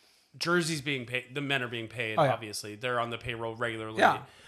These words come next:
Speaker 1: Probably full season contracts. But I think it must vary.
Speaker 2: Sure. Yeah. But, but I, I think for, I think it might not be a requirement
Speaker 1: Mm-hmm.
Speaker 2: that the men show up to reunions.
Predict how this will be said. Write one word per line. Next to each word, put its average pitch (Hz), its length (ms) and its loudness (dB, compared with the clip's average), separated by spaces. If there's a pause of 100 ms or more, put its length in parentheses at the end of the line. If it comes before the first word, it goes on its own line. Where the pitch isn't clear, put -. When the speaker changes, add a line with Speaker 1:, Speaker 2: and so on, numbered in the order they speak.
(560)
Speaker 1:
Probably 151 320 4
full 147 220 -4
season 127 320 -6
contracts. 113 680 -6 (460)
But 147 120 0
I 135 80 4
think 139 260 -4
it 123 100 -2 (380)
must 165 440 0
vary. 113 760 -4
Speaker 2:
Sure. 127 480 2 (300)
Yeah. 117 200 -4 (500)
But, - 200 -12
but 190 200 12
I, 180 360 4
I 165 200 4
think 170 380 -2
for, 147 500 0 (1600)
I 170 60 2
think 175 160 2
it 196 40 2
might 196 320 0
not 160 240 4
be 175 100 2
a 160 60 2
requirement 147 1120 -2 (160)
Speaker 1:
Mm-hmm. 123 320 -12 (1080)
Speaker 2:
that 156 160 0
the 160 60 -2
men 156 200 0
show 160 220 0
up 160 120 0
to 175 80 -8
reunions. 180 720 -4